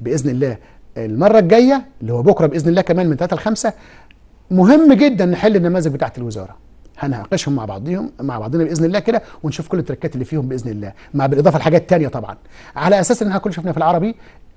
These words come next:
انا اللي عرفت طبعًا من كل زمايلنا في العربي واساتذتنا هنا في القناه قالوا ان كل الاسئله اللي كان موجود مو-، في النماذج بتاعه الوزاره، النماذج الاسترشاديه، كان قريب جدًا منها الاسئله، وقد كان فيها كمان اسئله بالنص موجوده في،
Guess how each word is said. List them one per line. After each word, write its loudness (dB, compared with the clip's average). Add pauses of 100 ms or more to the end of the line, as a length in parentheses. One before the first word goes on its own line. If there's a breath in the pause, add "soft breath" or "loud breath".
انا -4
اللي -6
عرفت -4
طبعًا 0
من 0
كل -2
زمايلنا 0
في -10
العربي 0
واساتذتنا -4
هنا 0
في -6
القناه -4 (240 soft breath)
قالوا 0
ان -6
كل -4
الاسئله -6 (300 soft breath)
اللي -8
كان 0
موجود -2 (320 soft breath)
مو-، -8
في -10
النماذج 0
بتاعه -6
الوزاره، -2
النماذج -8
الاسترشاديه، 0 (320 soft breath)
كان 2
قريب 0
جدًا -2
منها -4
الاسئله، -6
وقد -6 (460)
كان -8
فيها -4
كمان -4
اسئله -6
بالنص 0 (200 soft breath)
موجوده -2
في، -4